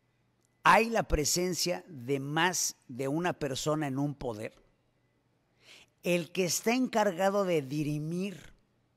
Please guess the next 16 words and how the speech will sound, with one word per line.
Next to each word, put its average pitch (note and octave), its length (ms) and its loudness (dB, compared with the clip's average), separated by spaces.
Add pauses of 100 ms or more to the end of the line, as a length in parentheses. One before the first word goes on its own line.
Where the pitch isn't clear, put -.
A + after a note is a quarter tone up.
(180)
quién F#3 280 2
es G3+ 200 2
el D3+ 160 2
verdadero C3 600 0
gobernador G#2+ 680 -8 (680)
es G#3+ 280 8
la G3 120 -2
Suprema E3 420 0
Corte D#3 340 -4
de C#3 60 -2
Justicia C3+ 480 -6
de C3 80 -6
la B2+ 80 -6
Nación. C3+ 420 -8 (920)
No F3 120 2
es, C4 160 -4